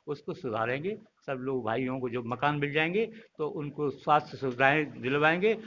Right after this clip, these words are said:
उनकी शिक्षा की व्यवस्था करेंगे और सारी जो है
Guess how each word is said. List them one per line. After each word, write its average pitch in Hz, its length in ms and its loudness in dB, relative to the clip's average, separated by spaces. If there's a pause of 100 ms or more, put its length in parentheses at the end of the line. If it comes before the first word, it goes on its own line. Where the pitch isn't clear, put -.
(140)
उनकी 156 280 -6
शिक्षा 151 380 0
की 156 120 2
व्यवस्था 151 340 2
करेंगे 180 480 2 (240)
और 147 140 -2
सारी 165 420 4
जो 156 180 2
है 147 320 0